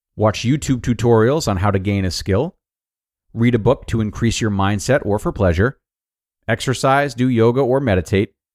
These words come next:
And journal, draw, or anything creative. By ending your day for you, you'll go to bed with less anxiety, more peace,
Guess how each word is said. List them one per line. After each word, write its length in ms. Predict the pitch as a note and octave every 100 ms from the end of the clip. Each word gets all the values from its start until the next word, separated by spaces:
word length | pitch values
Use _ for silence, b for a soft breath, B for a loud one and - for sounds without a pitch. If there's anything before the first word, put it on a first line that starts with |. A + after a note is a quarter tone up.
| _ _ _ _ -
And 340 | F3+ F#3+ F#3 _ _ _ _
journal, 520 | A2+ D3+ D#3+ E3 D#3 -
draw, 440 | A#2 A#2 A#2 A#2+
or 180 | A2 G#2
anything 300 | G#2 F#2+ F#2+
creative. 540 | F2 F2+ E2 - - _ _ _ _ _ _ _ _ _
By 100 | A#2+
ending 300 | B2+ G#3+ A#3
your 100 | G3+
day 220 | C#3 C3
for 160 | B2+ G#2+
you, 360 | G2+ G2+ F2 F#2+ _ _
you'll 100 | A#2
go 160 | A#2 D3+
to 80 | A#2
bed 240 | A2+ A2
with 140 | F2+ F#2+
less 240 | A#2 -
anxiety, 720 | G2 F#2 B2 C#3+ D3 C#3+ C#3+ - _ -
more 160 | D3 A#3
peace, 520 | - G#2+ G2+ -